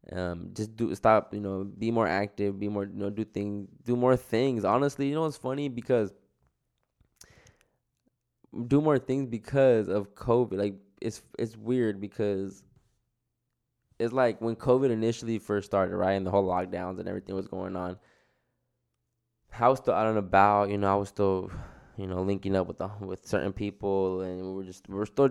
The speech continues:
I was still going about, I was still going about my life. It wasn't really until, like, recently where it's getting to me where there ain't really shit to do outside.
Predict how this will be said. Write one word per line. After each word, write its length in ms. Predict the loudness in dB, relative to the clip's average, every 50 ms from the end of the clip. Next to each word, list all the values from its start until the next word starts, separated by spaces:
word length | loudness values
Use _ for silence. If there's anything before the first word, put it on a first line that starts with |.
| 4 4
I 120 | 6 6
was 100 | 6 4
still 140 | 2 -2 -2
going 140 | 0 0 2
about, 240 | 2 2 0 -2 -2
I 80 | 0 0
was 140 | 0 0 -2
still 200 | -2 -2 -2 0
going 220 | 2 2 2 2
about 240 | 2 0 0 -2 -2
my 140 | -2 -4 -4
life. 260 | -6 -8 -8 -10 -12 -10 -6
It 100 | -4 0
wasn't 360 | 2 2 2 0 0 -4 -4
really 460 | -4 -2 -2 -2 -2 -2 -4 -4 -6 -8 _ _ _ _ _ _ _ _ _ _ _ _ _ _ _ _ _
until, 340 | -4 -4 -4 -4 -2 0 2
like, 160 | 2 2 2 0
recently 520 | -2 -4 -4 -4 -6 -6 -6 -4 -4 -4
where 440 | -4 -4 -4 -4 -4 -4 -4 -6 -8 _ _ _ _ _ _ _ _ _ _ _ _ _ _ _ _ _ _ -4
it's 200 | -4 -4 -4 -2
getting 340 | 0 2 2 2 2 0 -2
to 120 | -4 -4
me 160 | -4 -2 -2 -2
where 260 | -2 -2 -2 -4 -2
there 160 | -2 -2 -2
ain't 160 | 0 0 0
really 160 | 0 0 0
shit 300 | -2 -2 -2 -4 -4 -2
to 80 | -4 -4
do 200 | -2 2 2 2
outside. 560 | 2 2 0 0 0 0 2 0 0 -4 -6